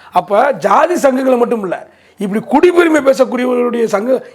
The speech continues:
இயக்கங்களையும் தடை செய்யணும், கட்சிகளையும் தடை செய்யணும். அப்படி இல்லைன்னா இது போன்ற சம்பவங்கள் வந்து தொடர்ச்சி நீடிக்க தான் செய்யும்.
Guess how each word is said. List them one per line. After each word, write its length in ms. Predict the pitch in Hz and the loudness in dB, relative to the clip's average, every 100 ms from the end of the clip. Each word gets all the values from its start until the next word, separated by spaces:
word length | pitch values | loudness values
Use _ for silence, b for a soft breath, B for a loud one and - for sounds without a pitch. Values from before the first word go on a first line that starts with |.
| - | -4
இயக்கங்களையும் 460 | 269 302 277 277 | -2 -2 -2 -2
தடை 200 | 226 208 - | -2 -2 -6
செய்யணும், 260 | 165 135 - - | -12 -12 -20 -6
கட்சிகளையும் 480 | 214 214 285 311 226 | -6 -2 -2 -2 -4
தடை 200 | 208 208 151 | -4 -6 -8
செய்யணும். 240 | 131 131 _ B B B B | -16 -20 _ B B B B
அப்படி 380 | 160 170 208 226 | -4 -2 -2 2
இல்லைன்னா 420 | 302 330 233 247 320 - b b | 0 0 -2 -4 -4 -10 b b
இது 180 | - 247 | -4 -2
போன்ற 260 | 247 285 302 | 0 0 0
சம்பவங்கள் 480 | 226 208 220 208 202 | -2 -2 -2 -2 -4
வந்து 100 | 233 | -4
தொடர்ச்சி 420 | 214 247 247 214 | -2 -2 -4 -8
நீடிக்க 280 | 214 208 202 | -8 -6 -10
தான் 120 | 185 | -12
செய்யும். 260 | - - | -16 -20